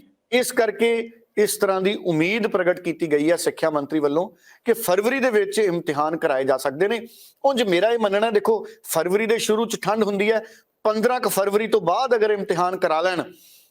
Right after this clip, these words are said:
ਤਾਂ ਠੀਕ ਹੈ, ਨਹੀਂ ਤਾਂ ਫਰਵਰੀ ਦੇ ਅਖੀਰ ਦੇ ਹਫ਼ਤੇ ਦੇ ਵਿੱਚ ਇਮਤਿਹਾਨ ਕਰਾ ਲਏ ਜਾਣ,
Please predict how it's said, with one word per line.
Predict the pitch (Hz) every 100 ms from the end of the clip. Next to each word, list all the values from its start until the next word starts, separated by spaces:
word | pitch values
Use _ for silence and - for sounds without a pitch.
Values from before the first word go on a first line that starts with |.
| _ -
ਤਾਂ | 202
ਠੀਕ | - 185 226
ਹੈ, | 254
ਨਹੀਂ | 233 226
ਤਾਂ | 247
ਫਰਵਰੀ | - 196 190 208
ਦੇ | 196 202 415 - _ _ _ _ 175
ਅਖੀਰ | - 247 285
ਦੇ | 233 247
ਹਫ਼ਤੇ | 165 156 - 190
ਦੇ | 190
ਵਿੱਚ | 175 180
ਇਮਤਿਹਾਨ | 160 156 135 147
ਕਰਾ | 147 135
ਲਏ | 139
ਜਾਣ, | 165 196